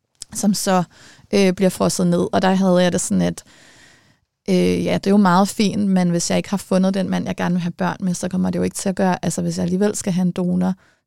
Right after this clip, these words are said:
så vil jeg lige så godt bare have barnet nu, hvis jeg kan. Altså, sådan, jeg, det vil ikke, for mig er det ikke fordi, at jeg først er klar om fem år, for eksempel. Så hvis jeg alligevel skal gå det igennem, så kan jeg jo lige så godt se, om der er gevinst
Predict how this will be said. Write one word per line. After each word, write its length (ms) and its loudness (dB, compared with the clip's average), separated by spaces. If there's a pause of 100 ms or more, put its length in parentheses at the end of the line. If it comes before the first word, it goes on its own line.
(100)
så 180 0
vil 120 4
jeg 80 4
lige 100 0
så 140 -2
godt 220 -2
bare 120 0
have 200 -2
barnet 380 -2
nu, 180 4
hvis 220 2
jeg 100 -2
kan. 240 -2
Altså, 220 -2
sådan, 260 -2
jeg, 140 -2 (340)
det 120 -2
vil 140 2
ikke, 140 0
for 120 0
mig 220 4
er 40 4
det 80 0
ikke 120 -4
fordi, 260 -2
at 140 -2
jeg 120 -2
først 360 -2
er 40 -4
klar 400 -4
om 220 -2 (280)
fem 280 0
år, 180 0
for 160 -4
eksempel. 500 -2
Så 140 -4
hvis 180 -2
jeg 40 -4
alligevel 360 2
skal 160 -8
gå 140 -2
det 120 -2
igennem, 420 -2
så 140 -4
kan 100 -4
jeg 60 0
jo 60 0
lige 100 -4
så 100 -4
godt 180 -6
se, 260 -2
om 140 0
der 80 -4
er 140 -6
gevinst 500 -6